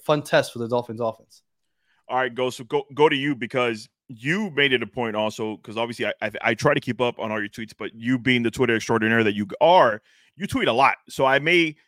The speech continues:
Speaker 2: catch ninety-eight of, out of a hundred tweets in one hour. You did tweet a lot about Mike McDaniel getting cute when he has the ability to go ahead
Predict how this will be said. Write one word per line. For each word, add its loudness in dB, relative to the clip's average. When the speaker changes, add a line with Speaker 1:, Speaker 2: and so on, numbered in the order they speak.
Speaker 2:
catch 6
ninety-eight 2
of, 2
out 0
of 0
a 4
hundred 0
tweets -4
in -2
one 4
hour. 0
You -6
did 0
tweet -2
a 2
lot 2
about 0
Mike -4
McDaniel -4
getting -6
cute -12
when -4
he -2
has 4
the 2
ability 4
to -6
go 2
ahead 4